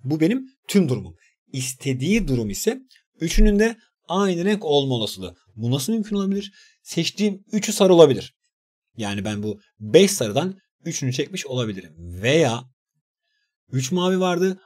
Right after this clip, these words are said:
Bu üç maviden de üçünü çekmiş olabilirim. Hocam başka ihtimal var mı istediği durum? Yok. Çünkü bir yeşil var. Üç tane çekemem. O zaman hocam istediği durum beşin üçlüsü beşin ikili kombinasyonuna eşittir.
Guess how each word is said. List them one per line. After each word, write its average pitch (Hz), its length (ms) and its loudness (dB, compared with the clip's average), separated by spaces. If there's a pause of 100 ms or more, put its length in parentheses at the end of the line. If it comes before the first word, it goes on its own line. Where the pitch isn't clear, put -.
(140)
Bu 170 180 -4
üç 190 200 -2
maviden 175 640 0
de 175 60 0
üçünü 131 280 -8
çekmiş 123 320 -8
olabilirim. 98 500 -8
Hocam 208 300 -4
başka 202 220 0
ihtimal 208 300 6
var 202 120 8
mı 190 120 0
istediği 160 300 -6
durum? 190 260 -6 (120)
Yok. 135 260 -2 (100)
Çünkü 143 280 -8
bir 170 120 0
yeşil 123 280 -2
var. 202 140 -2 (360)
Üç - 160 -4
tane 180 120 -4
çekemem. 127 380 -2 (680)
O 185 160 0
zaman 180 180 0
hocam 135 320 0 (260)
istediği 196 420 0
durum 147 240 2 (240)
beşin 151 600 -2
üçlüsü 165 480 -6 (220)
beşin 160 360 -2
ikili 190 240 -4
kombinasyonuna 104 560 -6
eşittir. 185 440 -4